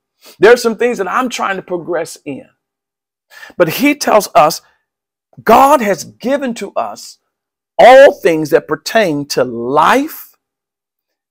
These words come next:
and godliness. Think about that for just a moment. This divine power helps me in my regular life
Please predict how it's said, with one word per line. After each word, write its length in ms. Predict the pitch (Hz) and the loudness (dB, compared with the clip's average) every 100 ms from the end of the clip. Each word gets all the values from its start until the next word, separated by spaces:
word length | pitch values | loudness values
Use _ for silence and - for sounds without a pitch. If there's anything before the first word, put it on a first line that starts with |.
| _ _ | _ _
and 340 | 208 233 233 190 | -4 -2 0 -2
godliness. 960 | 233 233 - 147 113 - - - _ _ _ _ _ _ _ _ _ _ _ _ _ _ | -4 -4 -8 -12 -14 -20 -20 -20 _ _ _ _ _ _ _ _ _ _ _ _ _ _
Think 180 | 285 320 | -12 -12
about 280 | - 135 - | -12 -14 -14
that 160 | 131 | -16
for 80 | 143 | -14
just 180 | 139 - | -18 -16
a 60 | 113 | -16
moment. 340 | 113 - _ _ _ _ _ _ _ _ _ _ _ _ _ - | -16 -20 _ _ _ _ _ _ _ _ _ _ _ _ _ -4
This 200 | 269 220 | -4 -2
divine 580 | 170 180 196 208 190 | -2 -2 -2 -8 -14
power 720 | 190 - 160 147 - - - _ _ _ _ _ | -14 -12 -12 -12 -20 -20 -20 _ _ _ _ _
helps 440 | - 277 294 - - | -2 -2 -2 -6 -12
me 160 | 156 | -10
in 240 | - 160 151 | -6 -6 -6
my 180 | 135 | -8
regular 680 | 127 113 123 180 226 247 247 | -8 -12 0 0 2 0 -4
life 520 | 247 143 151 285 _ | -6 -8 -10 -14 _